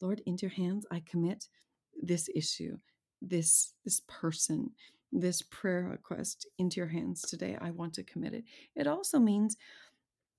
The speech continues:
what do I need to do or surrender to live cruciform today? Means, how am I gonna reach out towards God and people today?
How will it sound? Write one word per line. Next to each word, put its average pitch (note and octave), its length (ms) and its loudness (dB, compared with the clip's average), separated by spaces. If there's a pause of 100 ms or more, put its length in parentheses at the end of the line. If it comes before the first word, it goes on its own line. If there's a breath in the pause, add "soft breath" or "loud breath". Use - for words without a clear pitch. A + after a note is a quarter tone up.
(400)
what G#3 140 2
do B3+ 100 6
I C4+ 40 10
need C4 220 10
to - 80 -4
do A#3+ 180 4
or A#3 60 6
surrender A3+ 320 4
to A3+ 180 0
live G#3+ 120 2
cruciform A3+ 420 2
today? A3+ 320 2 (500)
Means, B3+ 400 8 (220)
how B3+ 200 0
am D4 100 8
I D4+ 60 8
gonna C4 220 6
reach A3+ 240 0
out C4 220 -6
towards G3+ 300 0
God G#3 360 -2
and F#3+ 120 2
people F3+ 320 -4
today? G2 380 -8